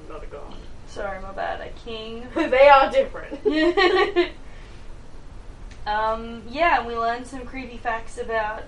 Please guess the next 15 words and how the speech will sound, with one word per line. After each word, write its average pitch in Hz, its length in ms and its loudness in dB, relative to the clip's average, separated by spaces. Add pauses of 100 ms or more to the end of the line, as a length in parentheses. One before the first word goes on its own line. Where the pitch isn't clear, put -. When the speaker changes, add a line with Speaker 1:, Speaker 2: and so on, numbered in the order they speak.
Speaker 2:
possessing 233 540 -6
humans 226 580 -10
and 214 240 -6
the 226 60 -12
pharaohs. - 760 -8 (680)
Speaker 1:
Yeah. - 220 -6 (680)
We 262 120 -2
also 226 220 -2
get 196 140 -10
to - 60 -12
sit 208 220 -8
on 180 120 -4
our 165 100 -8
birthday 160 280 -8
party. - 300 -12